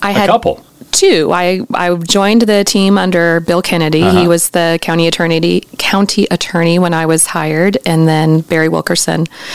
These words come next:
Speaker 1: came on board after that, and I worked through, through Barry.
Speaker 2: Yeah. And of course, you know, Bill Kennedy is a big supporter of the Flint Hills Breadbasket.
Speaker 1: He absolutely is. Bill
Speaker 2: Yeah.
Speaker 1: Kennedy is the, one of the hearts of the Super Bowl,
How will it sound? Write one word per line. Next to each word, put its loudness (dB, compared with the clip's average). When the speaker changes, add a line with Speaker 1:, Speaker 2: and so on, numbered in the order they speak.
Speaker 1:
came -2
on 0
board 0
after -2
that, -4
and 2
I -2
worked -4
through, 2
through -2
Barry. 0
Speaker 2:
Yeah. -4
And 2
of 0
course, 0
you -4
know, -2
Bill 0
Kennedy -2
is -4
a -6
big -2
supporter 0
of -2
the -6
Flint -2
Hills -4
Breadbasket. -4
Speaker 1:
He -2
absolutely 0
is. 0
Bill 0
Speaker 2:
Yeah. -2
Speaker 1:
Kennedy 0
is 0
the, -2
one 0
of 0
the -2
hearts -2
of -4
the 0
Super 0
Bowl, 0